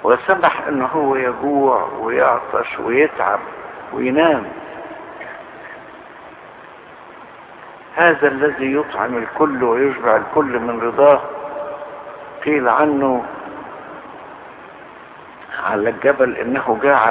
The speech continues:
أخيرًا وعطش أيضًا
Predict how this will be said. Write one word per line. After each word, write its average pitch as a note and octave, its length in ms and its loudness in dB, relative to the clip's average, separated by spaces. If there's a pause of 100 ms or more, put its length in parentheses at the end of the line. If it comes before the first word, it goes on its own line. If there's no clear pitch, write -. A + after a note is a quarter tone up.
(140)
أخيرًا B2+ 480 0 (3000)
وعطش B2 640 2
أيضًا C#3 340 2